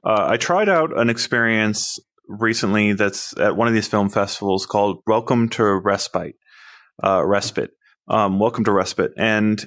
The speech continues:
it's this social experience that's actually done inside of V R chat, where you've got a couple of actors,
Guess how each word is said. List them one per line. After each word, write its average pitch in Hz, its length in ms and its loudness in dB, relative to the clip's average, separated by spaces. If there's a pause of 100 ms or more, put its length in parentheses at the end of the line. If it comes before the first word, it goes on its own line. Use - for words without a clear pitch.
(140)
it's 123 360 -2
this - 360 0 (120)
social 170 380 0
experience 120 460 -2
that's 120 160 -2
actually 120 280 0 (100)
done 117 300 2
inside 107 500 0
of 98 140 -2
V 107 120 0
R 101 180 0
chat, 85 420 -2 (600)
where 110 280 2
you've 104 160 0
got 117 200 2
a 113 40 -6
couple 185 320 0
of 190 100 0
actors, 107 720 0